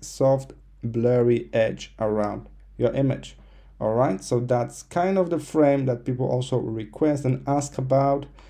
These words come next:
And this is, I think, the fastest method for that.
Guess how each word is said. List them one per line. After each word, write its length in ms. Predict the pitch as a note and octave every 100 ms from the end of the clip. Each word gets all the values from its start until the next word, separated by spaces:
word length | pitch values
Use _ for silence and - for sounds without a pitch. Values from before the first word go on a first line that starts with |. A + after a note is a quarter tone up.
| - -
And 180 | F3+ E3
this 200 | D3+ D3
is, 120 | C3+ B2
I 100 | B2
think, 280 | C3 B2+
the 80 | A2
fastest 760 | - - E2+ F#2 - E3 D3 - -
method 680 | A#2+ A#2+ B2+ C#3+ F#3 A3+ G#3 - - - - -
for 140 | - B2
that. 360 | A#2+ D3+ A3+